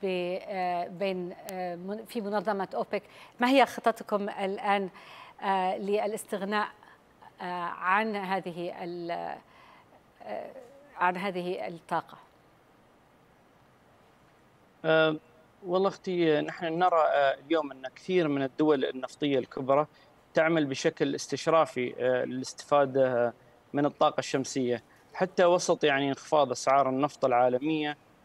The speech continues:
Speaker 2: وانخفاض تكلفة استهلاكه، آه، أو حتى ارتفاعه. فاليوم، يعني، تبلغ تكلفة مشاريع الطاقة الشمسية أقل عن عشرة بالمئة من تكلفتها قبل عشر أعوام. ف-،
Speaker 1: نعم.
Speaker 2: ورغم الحين إحنا في وضع ال-، الاستثنائي الذي مر به العالم،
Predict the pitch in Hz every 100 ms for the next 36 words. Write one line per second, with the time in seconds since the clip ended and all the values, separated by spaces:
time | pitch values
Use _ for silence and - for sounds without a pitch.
0 | _ 131 127 - 147 135 143 - 127 131
1 | - - 131 131 147 143 - 147 - -
2 | _ - 147 160 156 165 143 135 - 160
3 | 147 135 143 - - _ 151 170 196 175
4 | 147 151 190 175 165 127 160 - 160 151
5 | 151 139 156 156 151 - 156 - 151 147
6 | 139 - 165 147 - 170 156 147 156 156
7 | _ _ - 156 170 175 151 151 165 151
8 | 139 147 - 143 160 151 - 151 139 127
9 | 139 147 147 135 131 120 - _ _ _
10 | _ - 143 143 139 143 185 190 190 165
11 | - 180 151 - 147 143 - 147 165 147
12 | 139 139 131 127 131 - - 143 - 175
13 | 160 135 135 143 139 147 143 147 147 131
14 | 156 156